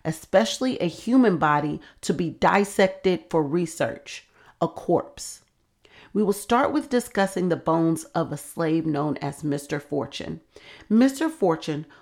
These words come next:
was owned by a white bone specialist named Doctor Porter. When the slave Mister Fortune died,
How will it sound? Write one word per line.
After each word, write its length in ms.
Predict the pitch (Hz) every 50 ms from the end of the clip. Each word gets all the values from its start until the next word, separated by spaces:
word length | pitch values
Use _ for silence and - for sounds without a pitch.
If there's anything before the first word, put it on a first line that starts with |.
| _ -
was 200 | 180 190 185 - -
owned 300 | 185 180 180 180 170 160
by 180 | 175 151 151 -
a 100 | - 156
white 500 | 143 143 160 175 196 220 - - 170 -
bone 240 | 185 180 185 185 185
specialist 800 | - - - 156 147 - - - - 131 - 143 - - - _ _ -
named 240 | 175 165 160 156 127
Doctor 340 | 170 160 160 160 - 160 -
Porter. 480 | - - 185 165 - - - - - _ _ _ _ _ _ _ - - - -
When 160 | 175 190 190
the 80 | 180
slave 380 | 180 - - 247 254 285 285 277
Mister 300 | 262 262 247 - - 240
Fortune 500 | - - 190 196 190 - - 175 170 160
died, 560 | - 175 202 233 214 170 147 135 135 143 -